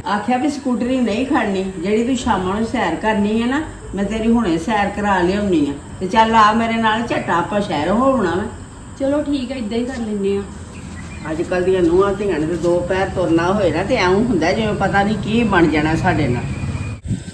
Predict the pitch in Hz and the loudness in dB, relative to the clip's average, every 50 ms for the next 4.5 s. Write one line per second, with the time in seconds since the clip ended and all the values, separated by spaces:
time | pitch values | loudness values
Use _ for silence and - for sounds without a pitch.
0 | - - - - - - - - - - - - - - - - - - - - | -18 -18 -20 -20 -20 -20 -20 -20 -20 -20 -20 -20 -20 -20 -20 -20 -20 -20 -20 -20
1 | - - - - - - - - - - - - - - - - - - - - | -20 -20 -18 -18 -18 -18 -18 -18 -20 -18 -18 -20 -20 -18 -18 -18 -18 -16 -16 -16
2 | - - 50 - - - - - - - - - - - - - - - - - | -16 -16 -16 -16 -16 -14 -14 -14 -14 -14 -18 -18 -20 -20 -18 -18 -18 -18 -18 -18
3 | - - - - - - - - - - - - - - - - - - - 233 | -20 -20 -20 -20 -20 -20 -20 -20 -20 -20 -20 -20 -20 -20 -14 -14 -14 -14 -12 -10
4 | 240 254 247 233 - 208 233 254 302 | -8 -8 -8 -8 -8 -12 -12 -12 -12